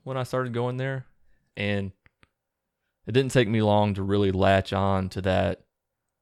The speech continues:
They put on a big production called Heaven's Gates and Hell's Flames. And if you've never heard of that, please look it up. It's, um, pretty intense. It's a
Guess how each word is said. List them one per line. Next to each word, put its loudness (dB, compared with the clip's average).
They 2
put 0
on 2
a 0
big -2
production -2
called -2
Heaven's -4
Gates -2
and -6
Hell's -2
Flames. 0
And -6
if -8
you've -4
never 0
heard 4
of 0
that, 2
please 2
look 4
it 4
up. 0
It's, -12
um, 2
pretty -2
intense. -4
It's -8
a 2